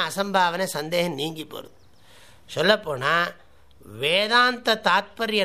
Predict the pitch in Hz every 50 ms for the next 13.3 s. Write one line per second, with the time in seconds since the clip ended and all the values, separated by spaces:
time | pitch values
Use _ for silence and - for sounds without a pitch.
0 | 160 143 151 175 190 208 220 240 262 254 254 254 247 233 220 196 175 160 147 160
1 | 165 175 175 180 180 - - - - - - - 131 175 226 220 285 294 285 277
2 | 254 247 - 233 214 214 208 202 185 180 180 196 202 202 185 175 180 185 175 180
3 | 180 170 165 165 147 147 147 139 131 135 175 233 220 170 143 143 139 127 127 135
4 | 160 180 170 151 - - - - - - - - - - - 160 170 170 160 165
5 | - - - - - - - - - - - - - - - - - - - -
6 | - - - - - - - - - - - 160 196 220 - - 233 220 226 220
7 | 196 175 143 135 120 101 - - - - - - - 160 175 185 180 175 185 208
8 | 226 220 - 220 202 202 208 214 202 190 190 185 190 196 196 196 196 196 180 135
9 | - - - - - - - - - - - - - - 151 165 165 180 196 208
10 | 208 214 208 180 202 170 180 190 202 196 196 196 185 190 190 180 180 175 175 190
11 | 208 202 - 180 170 175 190 196 190 196 196 170 165 160 165 - - 196 196 190
12 | 170 156 165 165 180 185 190 170 175 165 165 170 170 165 156 175 185 180 165 -
13 | 160 156 151 147 -